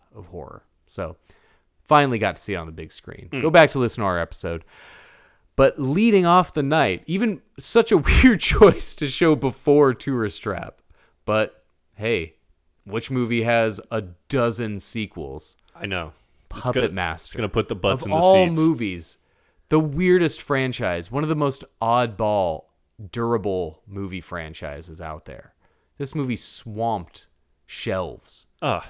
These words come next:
Speaker 2: it's crazy. It, it was its own section
Speaker 1: It was
Speaker 2: for
Speaker 1: always
Speaker 2: most of, uh, the
Speaker 1: my
Speaker 2: video
Speaker 1: eyeballs
Speaker 2: stores I
Speaker 1: always
Speaker 2: saw.
Speaker 1: noticed when I was a kid, like,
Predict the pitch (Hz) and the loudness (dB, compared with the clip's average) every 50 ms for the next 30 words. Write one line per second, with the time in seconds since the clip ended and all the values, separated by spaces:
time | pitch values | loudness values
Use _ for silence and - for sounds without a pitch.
0 | - - _ - - - - - - 160 170 185 147 - 90 104 123 147 180 180 | -20 -20 _ -20 -20 -20 -16 -6 -4 -2 -2 -2 -4 -6 -4 0 0 2 2 2
1 | 160 156 151 143 160 147 123 - - 147 139 147 147 135 120 - - - - - | 0 0 0 0 -2 -2 -4 -4 -2 0 0 0 0 -4 -4 -6 -6 -6 -4 -4
2 | 190 - - - - - 80 80 - 151 156 160 156 170 196 220 233 226 226 196 | -4 -4 -4 -6 -4 -6 -6 -2 0 2 2 6 8 8 8 10 10 8 6 6
3 | 156 147 123 107 98 95 95 - - 113 98 95 92 92 - 147 165 170 160 175 | 0 -2 -2 -2 -2 -4 -8 -12 -8 -4 -2 -2 -2 0 2 2 4 4 4 4
4 | 185 180 202 185 - - 143 143 151 156 151 139 127 139 139 143 139 - 156 143 | 6 8 6 6 8 8 6 8 8 8 6 4 2 0 0 0 -2 -2 -2 -4
5 | 135 127 107 113 107 _ - 135 127 120 110 101 101 98 98 95 92 87 _ _ | -4 -2 -4 -6 -8 _ -4 -2 -2 -2 -2 -2 -2 -2 -2 -2 -4 -6 _ _